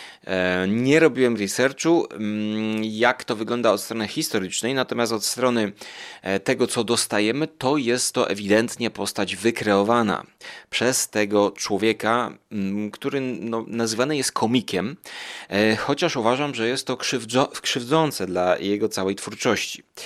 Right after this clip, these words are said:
Em, ale jeżeli traktować go jako komika, to tak, tak jak, nie wiem, Charlie Chaplin czy Buster Keaton stworzyli jedną konkretną postać i poprzez nią opowiadają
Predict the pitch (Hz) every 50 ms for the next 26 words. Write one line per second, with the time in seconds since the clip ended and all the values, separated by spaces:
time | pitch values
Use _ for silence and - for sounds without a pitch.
0 | - - - - - - - - - 92 95 98 98 98 98 95 95 95 95 95
1 | 95 95 95 95 - - _ _ - - 143 180 165 117 90 71 - - 57 57
2 | 69 104 110 113 117 135 151 151 147 123 - 123 123 - - 165 160 180 165 -
3 | - 135 123 123 131 123 - - 107 95 95 101 101 - 139 139 151 - - 139
4 | 143 139 143 _ - - 85 82 _ - - - 101 85 69 - _ 120 123 131
5 | 127 117 110 117 104 90 85 87 - - 110 107 113 107 95 - 120 120 - 131
6 | 110 98 104 98 110 123 123 - 120 101 - - 131 135 135 135 117 - - -
7 | - - 113 104 98 117 123 123 120 101 - _ _ _ _ _ _ _ _ _
8 | _ _ _ _ _ - _ - 90 101 117 120 120 117 104 - 98 95 87 -
9 | 117 - - 104 98 92 90 - 107 98 92 - - 110 139 170 - - _ -
10 | - - - - - - - - - _ _ 127 135 139 151 156 147 151 - -
11 | _ _ _ - 131 131 - - 127 117 110 - 117 117 120 110 - _ 117 110
12 | - 110 98 101 98 92 95 92 73 87 104 107 113 131 151 147